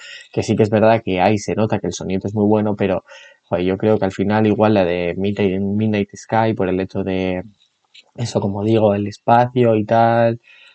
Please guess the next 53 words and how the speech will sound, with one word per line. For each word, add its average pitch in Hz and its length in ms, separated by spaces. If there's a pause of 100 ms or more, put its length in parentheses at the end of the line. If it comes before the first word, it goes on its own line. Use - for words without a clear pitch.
(220)
pues 113 200
no 120 140
lo 113 80
sé, 107 320
yo 120 200
realmente 113 360
no 104 100
sé 104 140
si 101 160
ahí 104 120
se 101 120
lo 98 120
podrá 101 260
llevar, 101 300
pero 101 180
me 101 100
gustaría 104 440
que 113 100
por 104 140
lo 98 60
menos 110 380
se 101 140
llevaran 107 280
una 110 180
estatuilla, 98 540
¿no? 101 120
Porque - 180
la 95 120
película 101 400
es 98 80
diferente, 120 540
es 107 140
buena 117 320
y 107 80
está 101 160
muy 107 160
bien 98 140
tratada. - 340
Entonces, - 320
pues 98 140
si 98 80
se - 140
llevara 104 300
una, 101 220 (220)
una 104 120
estatuilla, 113 420
la 107 80
verdad 101 160
es 98 60
que 101 100
sería 98 500 (260)
una 104 160
alegría. 95 400